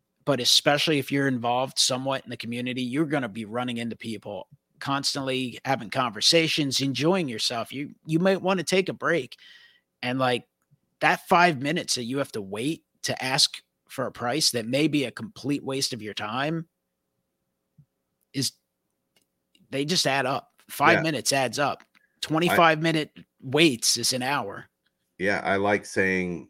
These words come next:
Speaker 2: you know, floor time is valuable time, and you, you wanna be as efficient as you can. You're still not gonna s-, you know, "I'm gonna be there four days. I won't see everything." And it's overwhelming no matter how many times you've been. I think you could agree with that statement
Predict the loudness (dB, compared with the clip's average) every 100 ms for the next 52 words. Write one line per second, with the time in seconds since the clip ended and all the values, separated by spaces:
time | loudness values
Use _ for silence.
0 | -10 -6 -6 -6 0 0 0 -2 -2 -2
1 | -2 0 0 -2 -8 -12 -12 -12 -14 -18
2 | _ _ _ -12 -8 -8 -6 -8 -10 -10
3 | -6 -2 -2 0 2 2 0 4 4 4
4 | 0 0 -2 -4 -4 -2 -2 -2 -6 -8
5 | -6 -2 4 6 6 4 0 -4 -4 -10
6 | -6 -4 -4 -8 _ _ _ _ -2 0
7 | 0 2 2 2 0 2 6 6 6 2
8 | -2 -6 -6 -8 -6 -4 -4 -6 -8 -10
9 | -12 -16 _ _ _ _ -2 0 0 -2
10 | -6 -10 _ _ _ _ _ _ _ -16
11 | -14 -8 -4 8 10 12 10 10 8 6
12 | 6 6 4 2 2 2 2 0 0 -4
13 | -6 -8 -8 -8 -8 -6 -6 -4 -2 0
14 | 0 -2 -4 -8 -6 -6 -6 -12